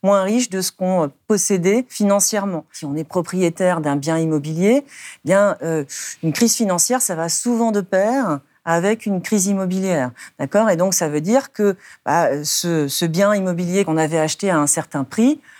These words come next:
on ne pourra pas le revendre au même prix. Il aura, euh, vu sa valeur, euh, chuter entre-temps. Donc, c'est ça, très concrètement,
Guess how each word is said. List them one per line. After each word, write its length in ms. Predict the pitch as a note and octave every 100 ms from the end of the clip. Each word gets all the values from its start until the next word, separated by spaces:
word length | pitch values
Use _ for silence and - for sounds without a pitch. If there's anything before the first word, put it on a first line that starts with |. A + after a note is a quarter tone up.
| -
on 80 | G3
ne 40 |
pourra 240 | - D#3 D3
pas 160 | G#3+
le 80 | A3+
revendre 400 | E3+ C#3+ E3 D#3
au 40 | D3
même 240 | C#3 C3+
prix. 320 | - G#3 B3+ -
Il 180 | F#3 E3+
aura, 420 | D#3 D#3 E3+ G#3+ -
euh, 220 | D#3 C#3+
vu 160 | C#3 F3
sa 180 | F3+ D#3+
valeur, 480 | C#3+ C3+ D#3 G3+ - - -
euh, 120 | D#3+ C#3+
chuter 420 | - E3 - F3+
entre-temps. 420 | D#3+ - E3 D3+
Donc, 160 | C#3+ D#3
c'est 140 | A3
ça, 180 | - B3
très 220 | B3+ G3+
concrètement, 600 | F#3 E3 - D#3 F3+ G#3+